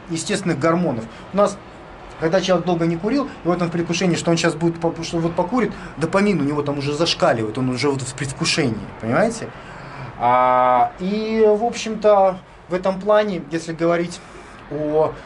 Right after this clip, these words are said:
э, никотине, либо говорить об алкоголе, это классические наркотики, такие же, как, э, такие же, как кокаин, допустим, или героин, потому что они воздействуют на центры удовольствия, и вы получаете незаслуженное удовольствие. Вы получили этот ге-, допамин не потому, что вы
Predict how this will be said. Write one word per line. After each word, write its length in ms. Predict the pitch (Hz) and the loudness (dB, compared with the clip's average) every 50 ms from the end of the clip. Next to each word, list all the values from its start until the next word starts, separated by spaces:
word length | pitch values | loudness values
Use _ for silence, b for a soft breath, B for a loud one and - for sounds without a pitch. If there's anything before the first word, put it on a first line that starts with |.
| B B - | B B 0
э, 340 | 139 139 143 143 139 139 143 | 2 4 6 6 6 4 4
никотине, 640 | 156 165 165 - 160 160 - - 185 196 190 180 165 | 0 -2 -2 -2 -2 -4 -4 -4 -2 0 0 0 0
либо 240 | 156 151 143 143 151 | -2 -4 -4 -4 -4
говорить 320 | 139 147 147 156 151 - | -4 -2 -4 -4 -4 -4
об 140 | 160 135 135 | -4 -4 -2
алкоголе, 480 | 156 147 - 165 165 202 285 320 220 170 | -4 -2 -2 -2 -2 0 0 0 0 0
это 100 | 175 - | -2 -2
классические 520 | - 160 156 - 202 - - - - 160 | -2 -4 -4 -2 -2 -4 -4 -2 -2 0
наркотики, 520 | 160 151 - - 139 131 - - - - - | 0 -2 -2 -2 -4 -4 -4 -6 -10 -10 -8
такие 300 | - 135 135 - 185 185 | -8 -8 -4 -2 -2 -2
же, 140 | 156 139 135 | -2 -2 -4
как, 180 | - 139 131 135 - - | -4 -4 -6 -6 -8 -2
э, 280 | 139 139 135 131 127 123 - B B B B B B | 0 0 2 2 0 -2 -4 B B B B B B
такие 220 | - - - 226 214 | -12 -6 -2 0 0
же, 120 | - 170 | 0 0
как 140 | - 156 - | -4 -6 -2
кокаин, 460 | - 175 170 - 185 170 170 175 170 | -2 -2 0 2 2 2 4 2 2
допустим, 520 | 156 139 131 131 127 123 - - 139 147 165 | 0 -2 -2 -2 -6 -10 -6 -6 -2 0 2
или 120 | 165 156 | 2 0
героин, 460 | 143 131 143 139 139 135 127 117 B B B B B | 0 0 2 2 2 2 2 0 B B B B B
потому 260 | - - 175 175 190 185 | -4 -2 0 2 2 2
что 140 | 185 - | 0 0
они 140 | 160 175 190 | 0 0 2
воздействуют 480 | 180 165 143 139 165 180 175 - 139 135 | 2 2 0 0 -2 -4 -4 -4 -6 -4
на 100 | 139 139 | -4 -2
центры 300 | - - 175 165 - 160 | 0 -2 -2 0 -2 -2
удовольствия, 720 | 151 147 135 135 156 202 220 202 - - - 120 107 107 - - B B B B B B - | 0 0 0 2 2 2 2 2 0 -2 -6 -8 -8 -8 -10 -12 B B B B B B -8
и 60 | 127 | -2
вы 120 | 131 175 185 | -2 0 0
получаете 520 | 190 190 180 170 - 190 190 180 180 160 | 2 0 0 0 2 2 2 2 0 0
незаслуженное 720 | 147 170 185 185 190 180 190 196 202 185 175 165 160 156 | 0 0 0 0 0 -2 -2 -2 -2 -2 0 0 0 0
удовольствие. 560 | 143 151 156 147 147 143 131 - - - 113 B B B B - | 2 2 0 2 2 0 -2 -2 -4 -10 -12 B B B B -4
Вы 80 | 160 | -4
получили 440 | 160 190 202 208 202 - 220 214 208 | 0 2 0 2 2 0 2 2 2
этот 200 | 190 190 170 143 | 2 2 0 -2
ге-, 340 | 135 156 175 165 160 160 156 | -2 -2 2 2 4 2 2
допамин 440 | 143 175 175 190 190 196 196 180 170 | 2 0 2 2 2 2 2 2 0
не 100 | 175 170 | 0 0
потому, 340 | 180 180 180 196 202 220 | 0 0 0 2 2 0
что 200 | 220 - - 180 | -2 0 0 0
вы 320 | 160 156 160 180 180 180 | -2 0 0 0 0 0